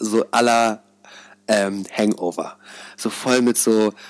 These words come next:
strangen Bildern an der Wand und irgendwie so einem Kuhfell auf dem Boden und so, so ein Bachelor's Pad in Neukölln für, aber für zehn Leute. Und ich kann mir genau vorstellen, was da für Partys gefeiert wurden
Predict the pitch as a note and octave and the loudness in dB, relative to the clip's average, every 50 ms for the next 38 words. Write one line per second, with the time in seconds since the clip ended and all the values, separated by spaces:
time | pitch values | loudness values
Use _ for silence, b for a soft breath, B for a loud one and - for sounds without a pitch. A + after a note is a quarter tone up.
0 | B B B - - - - B2+ B2+ C#3+ C3+ B2+ - A2 A2 G2+ B2+ C3+ C3+ C3 | B B B -4 -2 0 2 2 2 2 2 0 -2 -2 0 0 2 2 4 4
1 | B2+ G2+ A2+ A2+ A2 A2 G#2 G2 G#2+ G#2+ G#2 G#2 G2+ - - - - G#2 G#2 G#2 | 2 2 2 4 4 2 2 2 2 2 2 2 0 -2 -6 -4 0 0 2 2
2 | G2 F#2 - - - G#2 G#2+ G2 A2 G#2 F#2+ G2+ G2 G2 G2 - - - F3 E3 | 0 -2 -4 -4 -2 -2 -2 0 -2 -2 -2 -2 -2 -2 -2 -4 -6 -6 -6 -4
3 | - C3+ A#2+ A#2 G#2+ G2+ - - G#2+ G2+ - A2 A2+ A2+ G#2+ G#2 F#2+ G2+ G2 - | 0 0 2 2 2 0 -2 -4 -6 -6 -2 0 2 2 2 2 0 -2 -2 -4
4 | - F#2+ G#2 G#2 G2 - - A#2+ A2+ A2 - - G#2+ G#2 G2 - - - - - | -4 -4 -2 -2 -2 0 0 0 2 2 2 2 2 2 0 0 -2 -4 -6 -2
5 | G#2 G2 G2 - - G#2+ G#2 G2 F#2+ F#2+ - - - A2 G2+ G2+ G2+ G2+ F#2+ - | -2 -2 -2 -2 -2 -2 0 0 -2 -2 -4 -4 -2 0 2 2 2 0 -2 -4
6 | - G#2+ G#2 F#2+ G2 G2 G#2 G2+ - - G#2 - - A#2 G#2+ G#2 G2 G2 G2 G2 | -2 -2 -2 0 0 -2 -2 -2 -2 -4 -2 0 2 2 2 2 2 0 0 0
7 | - - F2+ G2 G2+ - - - A2 A2 G#2 A2 G#2+ A2 A2 A2 G#2+ - - G2+ | -2 -2 -2 -2 -2 -2 -2 0 2 2 4 4 4 4 4 2 0 0 0 0
8 | A2 - - G2+ G2+ G2 - F#2+ F#2 G2+ - - A#2 C3 - D#3+ - - - - | 2 2 0 0 0 0 -2 -4 -4 -4 -2 0 0 0 0 -2 -6 -8 -6 -6
9 | - - B2+ C#3 - C#3 C3+ D3 E3+ F3 | -2 -2 -2 -2 -2 -2 -2 0 -2 -2